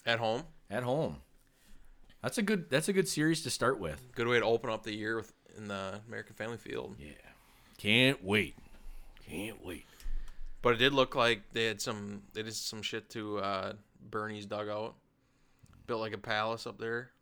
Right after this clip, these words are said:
Speaker 1: Am Fan Field now called. Like, the, his
Speaker 2: His chalet?
Speaker 1: Yeah.
Speaker 2: Hmm.
Speaker 1: They built some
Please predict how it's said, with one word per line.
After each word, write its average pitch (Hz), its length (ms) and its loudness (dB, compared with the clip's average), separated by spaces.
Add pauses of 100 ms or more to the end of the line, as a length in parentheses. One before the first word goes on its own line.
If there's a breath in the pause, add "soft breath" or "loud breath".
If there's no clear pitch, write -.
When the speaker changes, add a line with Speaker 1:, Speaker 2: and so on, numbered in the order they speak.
(280)
Speaker 1:
Am 117 180 -4
Fan 110 260 -6
Field 120 300 -8
now 127 260 -12
called. - 300 -8 (800)
Like, 110 180 -8
the, 104 280 -2 (260)
his 110 280 -8 (180)
Speaker 2:
His 95 140 -8
chalet? 92 580 -2
Speaker 1:
Yeah. 104 280 -6 (260)
Speaker 2:
Hmm. 127 160 -4 (480)
Speaker 1:
They 117 80 -6
built 107 320 -6
some 107 340 -8